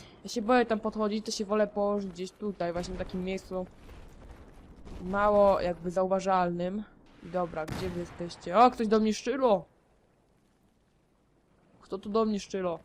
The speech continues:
Gdzie wy jesteście? Dobra, załóżmy, że uwierzę wam i was będę osłaniał,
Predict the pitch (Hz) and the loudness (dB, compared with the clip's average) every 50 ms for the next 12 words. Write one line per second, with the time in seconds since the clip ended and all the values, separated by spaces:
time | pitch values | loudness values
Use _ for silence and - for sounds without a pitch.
0 | - - - - - - _ _ _ _ _ _ _ _ _ - - - - _ | -16 -20 -20 -20 -20 -20 _ _ _ _ _ _ _ _ _ -20 -20 -20 -20 _
1 | _ _ _ _ _ _ 175 170 180 202 196 196 220 226 220 214 196 170 185 185 | _ _ _ _ _ _ -12 -8 -8 -6 -4 -2 2 2 2 2 2 0 0 0
2 | 190 175 - - - - - _ _ _ _ _ _ _ _ _ _ _ - _ | 0 -2 -4 -8 -14 -14 -16 _ _ _ _ _ _ _ _ _ _ _ -20 _
3 | _ _ _ - - - - - - - _ - - - - - _ _ _ _ | _ _ _ -20 -20 -20 -20 -20 -20 -20 _ -20 -20 -20 -20 -20 _ _ _ _
4 | _ _ _ _ _ _ _ _ _ _ _ _ _ _ - - 180 202 196 196 | _ _ _ _ _ _ _ _ _ _ _ _ _ _ -6 0 2 2 2 2
5 | 190 185 185 202 214 240 247 247 226 214 214 220 - 214 196 185 214 214 202 196 | 0 2 4 2 2 2 0 -2 0 0 0 0 0 0 0 0 0 0 0 -2
6 | 190 175 170 180 185 196 196 190 196 190 175 185 180 185 185 180 - - 185 180 | -4 0 0 0 0 0 0 0 -2 0 0 -2 0 0 -2 -2 -2 -4 -6 -4
7 | 165 156 156 160 165 | -4 -6 -6 -6 -8